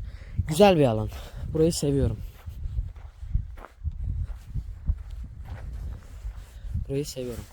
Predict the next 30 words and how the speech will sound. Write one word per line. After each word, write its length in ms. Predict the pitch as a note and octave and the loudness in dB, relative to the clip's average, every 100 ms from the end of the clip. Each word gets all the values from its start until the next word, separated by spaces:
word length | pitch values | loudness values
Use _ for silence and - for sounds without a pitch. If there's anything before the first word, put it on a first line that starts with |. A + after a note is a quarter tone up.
| - | -8
Bu 80 | |
da 120 | C3+ A2 | -6 -6
vaşak. 260 | G#2+ - - - - - | -8 -12 -12 -14 -14 -2
Yok, 140 | D3+ - | -2 -2
bu 100 | D#3+ | -2
vaşak 360 | D#3 D#3+ D#3 - | -2 -2 -6 -4
değil. 100 | - | -4
Bu 60 | C#3 | -4
tilki 380 | - D3 - C3 | -8 -8 -6 -8
izi 120 | A2 | -6
arkadaşlar. 540 | G#2 A2+ G#2 - - - - - - - | -8 -8 -10 -10 -10 -10 -10 -12 -10 -8
Bu 80 | F3+ | -8
tilki 380 | - D#3+ A#2+ C#3 | -8 -8 -8 -8
izi. 180 | A2 A2 - B2+ - - - - - - A#2 | -10 -8 -6 -6 -6 -12 -16 -14 -10 -8 -6
Ee, 240 | A#2 G#2+ | -6 -6
tilki 360 | - D#3+ - F#3+ | -8 -10 -6 -6
izlerinin 340 | D#3 F3 G#3 | -2 -2 -2
şöyle 320 | - G3+ E3 | 4 8 8
bir 40 | B2+ | 6
özelliği 400 | A#2 A2+ A#2 C3+ | 2 -2 -2 0
var. 120 | A3+ - - - - - - _ - | -2 -4 -10 -20 -20 -20 -20 _ -6
Ee, 280 | C3+ B2+ B2+ _ | -4 -4 -6 _
tilki 340 | - A#3 - B3+ | -2 -2 2 0
izleri 260 | D3 C3+ | 2 -2
kurt 320 | C3 - B3 | -2 -4 -2
ve 120 | G3+ D#3 | -2 0
vaşağa 360 | F#3+ - B3+ | -2 0 0
göre 300 | F#3 G#3+ A#3 | 0 0 0
daha 200 | F#3 G#3+ | -2 -2
dar 360 | F3 C#3+ F#3+ | 0 8 8